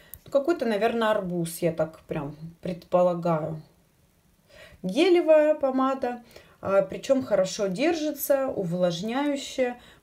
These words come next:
Мне нравится. Я вот всё думаю купить ещё такую. А, ну я уже не куплю, это по баллам можно было взять.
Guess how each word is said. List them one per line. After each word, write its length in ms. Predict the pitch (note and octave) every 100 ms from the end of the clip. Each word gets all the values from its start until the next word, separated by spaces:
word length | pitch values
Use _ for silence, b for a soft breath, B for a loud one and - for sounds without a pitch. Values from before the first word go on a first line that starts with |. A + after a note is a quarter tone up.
| -
Мне 240 | G#3+ A#3+
нравится. 680 | C#4 F3+ E3 D#3+ D#3+ - F3+ E3 - _ -
Я 160 | F#3+
вот 180 | G3+ F#3
всё 160 | - G3+
думаю 440 | F#3+ A#3 G#3+ F#3 E3+ B B -
купить 340 | - A#2+ E3
ещё 340 | F3+ - D4+ E4
такую. 520 | G#3 - F#3 F3+ -
А, 180 | - F#3+
ну 80 | E3+
я 180 | F#3 F#3
уже 160 | F#3+
не 80 | G3+
куплю, 300 | G3 A3+ A3+
это 160 | F3 F3
по 160 | G3
баллам 560 | F#3 G#3+ A3 G#3+ F3+ F3
можно 320 | E3+ E3 E3+
было 280 | E3 E3+ D#3
взять. 580 | E3 E3+ E3 E3 -